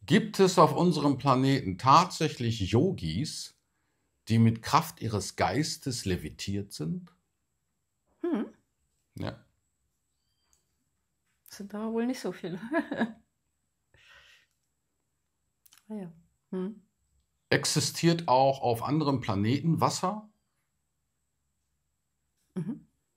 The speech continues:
Speaker 1: Gibt es auch eine feinstoffliche Version von Wasser?
Speaker 2: Hm, ja.
Speaker 1: Nächste Frage.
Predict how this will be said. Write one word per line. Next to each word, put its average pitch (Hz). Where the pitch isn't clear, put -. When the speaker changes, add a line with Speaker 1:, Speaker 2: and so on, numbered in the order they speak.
Speaker 1:
Gibt 120
es 127
auch 110
eine 101
feinstoffliche 160
Version 135
von 135
Wasser? 160
Speaker 2:
Hm, 240
ja. 156
Speaker 1:
Nächste 190
Frage. 82